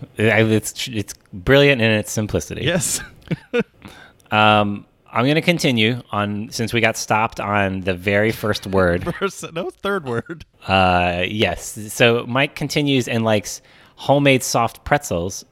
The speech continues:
Speaker 1: I recommend Alton Brown's recipe. And I'm gonna have to stop myself here, Sam.
Speaker 2: Yeah.
Speaker 1: Because I make soft pretzels every fourth of July, and I use Alton Brown's recipe, and I can tell you it is a perfect, incredible recipe. It's wonderful.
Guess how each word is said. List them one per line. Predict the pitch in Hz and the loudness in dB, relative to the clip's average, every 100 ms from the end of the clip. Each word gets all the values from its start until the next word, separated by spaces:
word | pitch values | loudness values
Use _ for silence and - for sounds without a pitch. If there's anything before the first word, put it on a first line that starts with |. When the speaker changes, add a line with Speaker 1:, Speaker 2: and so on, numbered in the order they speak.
| _ | _
Speaker 1:
I | 98 | -2
recommend | 107 123 127 120 110 101 | 2 2 2 0 0 0
Alton | 107 107 95 | -2 -2 -4
Brown's | 95 107 120 | -4 -4 -4
recipe. | 98 - 98 110 | -4 -6 -6 -4
And | 110 | 0
I'm | 135 | 2
gonna | 180 175 | 2 2
have | 156 | 2
to | 147 | 0
stop | - 143 | 0 0
myself | 127 - 127 | 0 0 0
here, | 117 151 131 | 2 2 2
Sam. | 104 98 98 98 _ _ | 2 0 -2 -8 _ _
Speaker 2:
Yeah. | 113 117 - _ | -14 -14 -18 _
Speaker 1:
Because | 135 - 151 127 117 - _ _ - | -2 4 6 4 0 -12 _ _ 0
I | 120 135 | 2 4
make | 147 139 - | 4 0 -2
soft | - 113 | -4 -4
pretzels | - 113 123 | -2 -4 -2
every | 101 98 | -2 0
fourth | 98 110 104 | 0 0 0
of | 104 | 0
July, | 92 90 107 120 - _ _ | 0 0 0 -4 -16 _ _
and | - 104 | 0 2
I | |
use | 95 110 113 | 4 2 2
Alton | 107 107 92 | 2 -2 -4
Brown's | 92 98 | -4 -2
recipe, | 110 101 - 123 120 - - _ | -2 -2 -2 -4 -4 -8 -20 _
and | - | -2
I | 101 | 0
can | 110 | 0
tell | 117 117 | 0 2
you | 110 101 98 | 4 2 0
it | 98 | 0
is | 95 92 82 - | 2 2 0 -8
a | 98 | -6
perfect, | - 113 104 98 90 | 0 0 2 0 -2
incredible | 85 92 82 80 | -2 -2 -2 -2
recipe. | 78 - 87 85 | -4 -6 -10 -6
It's | - 101 | -2 0
wonderful. | 98 90 80 - - | 2 2 2 -8 -16